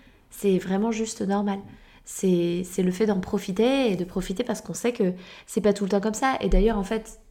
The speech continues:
très honnêtement, si vous mangez du foie gras tous les jours, vous en auriez probablement rien à faire de manger du foie gras à Noël. Ce serait pas un truc extraordinaire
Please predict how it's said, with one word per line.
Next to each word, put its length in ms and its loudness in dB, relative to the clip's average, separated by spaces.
très 240 -2
honnêtement, 340 0
si 160 -6
vous 60 -2
mangez 240 -2
du 60 -6
foie 160 -4
gras 120 0
tous 140 -6
les 100 0
jours, 280 0
vous 100 -2
en 100 4
auriez 260 -2
probablement 640 -2
rien 160 0
à 60 -2
faire 160 -4
de 60 -4
manger 160 -2
du 60 -2
foie 140 -8
gras 120 -6
à 40 -4
Noël. 280 -2
Ce 120 -12
serait 140 -2
pas 100 -2
un 80 0
truc 200 -12
extraordinaire 640 -4